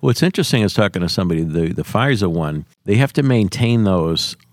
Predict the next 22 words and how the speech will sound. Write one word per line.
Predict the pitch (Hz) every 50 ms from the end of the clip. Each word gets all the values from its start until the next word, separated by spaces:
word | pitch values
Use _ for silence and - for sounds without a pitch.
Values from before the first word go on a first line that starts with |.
| _ _
vaccines | - 95 87 85 - - - 113 113 101 92 87 80 - - -
at | 85
a | 80
very | 76 95 95 95 90
low, | 85 82 82 80 80 92 101 101 101 104 98
low | 92 87 85 82 85 78
temperature. | - - - 104 101 - 85 - - - 82 - - - _ _ _ _ _ _ _ _ _ _
So | - - 104 92
getting | 85 82 104 113 123 123 123
those | 117 110 104 95 90
around | 95 92 95 95 92 87
the | 85 85
world | 87 92 98 95 85
is | 85 -
gonna | - 90 82 82
be | 80
more | 78 85 82 78
challenging | - - - 95 95 92 92 85 76 85 80 80
than | 76 76
the | 78 78
Moderna | 76 78 76 80 87 98 107 104
one, | 85 73 69 65 65